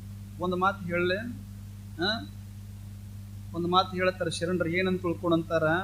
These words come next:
ಚಲೋ ಮಾತು ಹೇಳ್ತಾರ. "ಸೊಡರೆಣ್ಣೆ ತೀರಿದ ಬಳಿಕ ಕೊಡನೆತ್ತಿ ಒಯ್ವರೇ,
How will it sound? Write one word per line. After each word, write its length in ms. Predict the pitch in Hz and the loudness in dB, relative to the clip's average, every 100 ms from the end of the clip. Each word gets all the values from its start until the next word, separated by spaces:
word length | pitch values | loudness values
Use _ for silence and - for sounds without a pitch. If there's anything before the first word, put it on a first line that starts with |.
| 196 - | -2 -6
ಚಲೋ 260 | 185 196 | 2 2
ಮಾತು 260 | 196 185 160 | 4 2 2
ಹೇಳ್ತಾರ. 400 | 165 165 156 143 139 - - - - | 0 0 0 -2 -2 -8 -10 -4 0
"ಸೊಡರೆಣ್ಣೆ 640 | 165 165 190 196 196 196 190 | 4 8 8 8 6 4 2
ತೀರಿದ 500 | 196 190 190 185 180 | 0 2 4 4 4
ಬಳಿಕ 420 | 175 175 185 180 170 190 190 160 | 4 6 6 6 6 6 4 2
ಕೊಡನೆತ್ತಿ 640 | 160 190 202 202 202 208 | 4 6 2 0 -2 2
ಒಯ್ವರೇ, 720 | 185 190 185 185 190 175 139 | 4 4 6 6 6 4 0